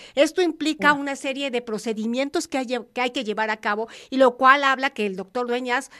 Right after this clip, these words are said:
Speaker 1: o sea, no solamente es una persona, este, súper culta, eh, talentosa, eh, con, con, con muchos referentes, sino además esta cuestión de liderazgo, de integrar a los chavos. Y entonces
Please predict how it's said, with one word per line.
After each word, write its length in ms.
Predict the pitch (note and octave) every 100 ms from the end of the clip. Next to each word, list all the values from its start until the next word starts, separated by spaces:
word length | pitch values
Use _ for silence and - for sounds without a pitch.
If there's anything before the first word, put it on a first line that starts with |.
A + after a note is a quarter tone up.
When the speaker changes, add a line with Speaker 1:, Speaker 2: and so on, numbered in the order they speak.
| -
Speaker 1:
o 100 | -
sea, 140 | G#3+ A#3+
no 160 | D4
solamente 460 | D4 C4+ B3 A#3+ A#3
es 80 | B3
una 180 | A#3+
persona, 400 | A3+ G3+ A#3+ A#3+ - _ _ -
este, 240 | A3+ A3+
súper 420 | G#3 E4+ C#4 A#3
culta, 540 | - B3+ B3+ - B3 - -
eh, 140 | A3+ G#3+
talentosa, 460 | A3+ A3 A3 D4 D4+ -
eh, 180 | A3
con, 220 | A3 G#3 G3
con, 180 | G#3 G3+
con 220 | G#3 G#3+
muchos 260 | C4 - C4+
referentes, 560 | C4 B3 B3 B3+ D4+
sino 240 | - A#3+ A3
además 460 | A3 A3+ B3 D4 - - -
esta 280 | B3+ C4+ D#4+
cuestión 380 | D#4 B3+ C#4 C#4+
de 100 | D4
liderazgo, 800 | B3 A3 A3+ B3+ B3+ A#3+ C4+ B3+
de 340 | A#3+ G#3+ G#3+ _
integrar 560 | C#4 C4 A#3+ A3+ B3
a 80 | D#4
los 160 | D#4 A#3+
chavos. 440 | C4+ B3+ B3 B3+ _
Y 140 | - B3+
entonces 760 | B3 - F#4 F4+ - C4+ D4+